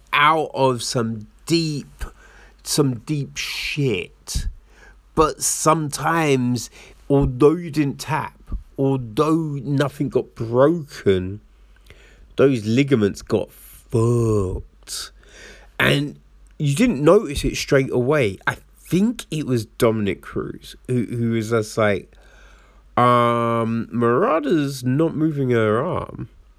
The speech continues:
right? Her right arm, she, it was down. It, it, it was down on her side, and you just saw,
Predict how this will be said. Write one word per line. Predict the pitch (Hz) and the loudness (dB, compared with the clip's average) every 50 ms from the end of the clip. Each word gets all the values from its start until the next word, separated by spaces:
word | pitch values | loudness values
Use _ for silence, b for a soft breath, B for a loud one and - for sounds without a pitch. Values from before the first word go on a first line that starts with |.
| _ _ - - - | _ _ -20 -10 -2
right? | - - 120 135 135 - | 2 4 4 4 2 2
Her | 151 143 127 123 | 0 0 0 2
right | 113 123 143 165 160 151 135 - | 2 2 4 4 4 2 0 0
arm, | - 135 139 139 127 117 110 101 98 104 B B B B B B B B | 2 4 4 4 4 2 0 -4 -8 -12 B B B B B B B B
she, | - - - - | -8 -6 -6 -4
it | - - 135 | -2 0 0
was | 120 127 120 98 | 0 -2 -4 -6
down. | - - 113 117 135 147 135 110 85 80 90 - - - - _ _ _ - - - - - - - | -2 2 2 2 2 2 0 -2 -4 -6 -8 -10 -12 -16 -20 _ _ _ -20 -20 -20 -20 -18 -10 -6
It, | 127 127 131 - | -6 -6 -6 -6
it, | - 127 117 - - 123 127 | -8 -8 -8 -8 -6 -6 -4
it | 123 | -4
was | 123 117 110 - | -6 -6 -6 -2
down | - 131 131 139 139 135 127 | 0 0 2 2 2 2 2
on | 127 123 117 | 2 2 2
her | 110 107 | 2 0
side, | 104 - - - 190 175 135 107 101 | -2 -2 -2 -2 -2 -2 -2 -2 -2
and | 101 110 117 | -2 -2 -2
you | 120 117 | -2 -2
just | 127 131 - - | -2 -4 -2 0
saw, | 156 151 135 113 | 2 2 2 2